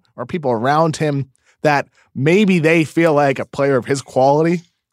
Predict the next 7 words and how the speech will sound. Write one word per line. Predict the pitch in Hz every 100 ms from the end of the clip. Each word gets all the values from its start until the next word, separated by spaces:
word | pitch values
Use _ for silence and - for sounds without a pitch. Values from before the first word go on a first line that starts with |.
| _
should | _ - 175
have | 196
a | 143
bigger | 113 180 147
<laughs> |
name | 131 151 165 117 104
nationally. | 147 156 175 120 95 90 -